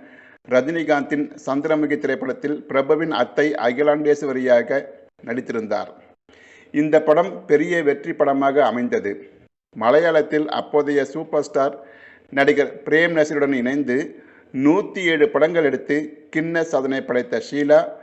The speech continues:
தமிழில் எம் ஜி ஆருடன் நடித்த ஷீலா, தெலுங்கில் என் டி ஆருடன் இணைந்து நடித்தார். இவர்கள் இருவருமே பின்னாளில் முதல்வர்களாக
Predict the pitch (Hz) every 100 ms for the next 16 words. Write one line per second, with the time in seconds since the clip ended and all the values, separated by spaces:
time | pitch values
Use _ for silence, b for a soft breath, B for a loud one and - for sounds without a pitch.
0 | B B - - 156 180 185 202 131 139
1 | 139 170 170 170 156 151 151 139 139 127
2 | - 143 147 127 156 - B B _ 147
3 | 160 185 165 180 185 135 147 170 - 180
4 | 156 139 147 151 127 147 147 127 117 -
5 | 110 104 - - _ _ - 135 147 143
6 | 139 123 147 156 151 156 156 170 - 143
7 | 147 143 156 165 - 123 131 151 156 147
8 | 131 131 127 127